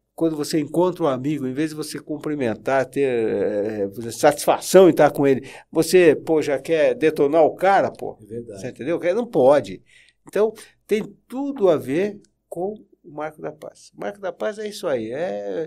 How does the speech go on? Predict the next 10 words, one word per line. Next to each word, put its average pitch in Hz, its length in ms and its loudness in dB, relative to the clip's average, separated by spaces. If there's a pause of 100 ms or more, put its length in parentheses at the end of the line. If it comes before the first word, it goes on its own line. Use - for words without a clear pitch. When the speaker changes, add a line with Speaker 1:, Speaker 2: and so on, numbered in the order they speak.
Speaker 1:
não - 180 -20
tem 185 160 -6
nada 180 220 -2
de 156 80 -6
religião, 123 680 0
fala, 131 160 2
pô, 196 360 0
esse 151 100 0
cara 170 220 0
não, 170 360 -2